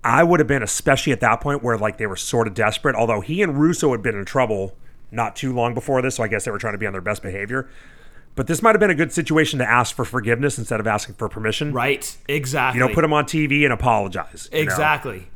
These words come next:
Speaker 2: Yeah.
Speaker 1: Won't happen again, sorry.
Speaker 2: That gets way more people talking about the E C W champion being on there than some tall guy with a fanny pack that jumped Nash.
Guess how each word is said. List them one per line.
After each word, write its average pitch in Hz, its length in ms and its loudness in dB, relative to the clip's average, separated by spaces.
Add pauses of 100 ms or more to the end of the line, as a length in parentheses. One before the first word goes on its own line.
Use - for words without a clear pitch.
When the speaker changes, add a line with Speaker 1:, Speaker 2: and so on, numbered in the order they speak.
(300)
Speaker 2:
Yeah. 120 340 -4
Speaker 1:
Won't 135 340 2
happen 143 300 4
again, 117 380 0
sorry. 101 600 0
Speaker 2:
That 196 140 -2
gets 180 180 0
way 202 240 2
more 220 220 2
people 202 340 -4
talking 170 480 -2
about 147 260 -2
the 135 80 -6 (100)
E 170 40 -6
C - 200 -6
W 151 280 -4
champion 151 540 -6
being 127 220 -8
on 123 160 -6
there 113 260 -12 (200)
than 147 120 -2
some 151 240 -2
tall 175 280 2
guy 170 140 0
with 156 140 -2
a 131 60 -8
fanny 147 360 -8
pack 123 340 -6
that 113 100 -8
jumped 123 260 -8
Nash. 117 460 -10